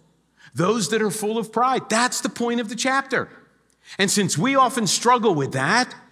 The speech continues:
and it hides, we need to kind of learn the lesson. God is able to humble those that are full of pride. Let me give you a, a simple definition. Pride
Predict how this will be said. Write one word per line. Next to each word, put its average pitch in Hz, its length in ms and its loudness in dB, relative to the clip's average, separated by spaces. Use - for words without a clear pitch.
and 202 160 4
it 180 120 2
hides, 202 560 2
we 214 260 -2
need 262 200 -2
to 247 80 -4
kind 226 260 -4
of 185 80 -6
learn 220 260 -2
the 220 60 -4
lesson. 233 380 -2
God 226 260 -2
is 240 240 -4
able 220 320 -4
to 226 140 -8
humble 220 440 -4
those 185 340 -4
that 214 100 -2
are 202 80 -4
full 208 240 -8
of 202 120 -10
pride. 254 380 -2
Let 180 100 0
me 196 60 4
give 170 140 2
you 170 160 2
a, 143 180 2
a - 40 -8
simple 160 320 -2
definition. 123 500 -4
Pride 190 480 2